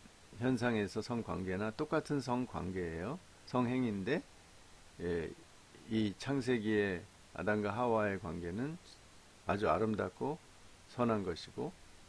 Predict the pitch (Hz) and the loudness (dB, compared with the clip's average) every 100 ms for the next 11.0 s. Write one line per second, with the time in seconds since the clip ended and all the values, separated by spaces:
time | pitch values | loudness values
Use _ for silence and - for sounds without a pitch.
0 | - 95 - 104 123 139 135 123 104 113 | -10 -8 -2 2 6 6 6 4 2 4
1 | 107 101 107 101 87 85 82 85 117 175 | 4 2 -2 -2 -4 -6 -4 -4 -4 -8
2 | - - 82 90 85 - - 104 98 82 | -10 -4 0 2 0 -4 -6 -4 -4 -4
3 | 71 67 - - - - - - - 104 | -6 -10 -12 -16 -20 -20 -20 -18 -6 -4
4 | - 151 151 147 143 - 104 117 120 90 | 0 2 4 4 2 0 -2 0 2 2
5 | 95 92 92 - 87 95 131 185 - - | 0 -2 -6 -8 -6 -2 -2 -2 -10 -20
6 | - - 156 160 147 139 123 120 117 110 | -20 -6 -2 0 2 0 0 0 2 2
7 | 98 87 98 107 143 - - - - - | 0 -2 -2 -2 -2 -6 -20 -20 -20 -12
8 | - - - 107 98 82 78 78 - - | -6 -6 -4 -4 -4 -6 -8 -10 -12 -12
9 | - - - 87 82 65 62 - - - | -14 -16 -8 -6 -4 -8 -12 -14 -18 -20
10 | - - - 135 131 127 110 92 113 95 | -20 -20 -4 2 2 2 0 2 2 0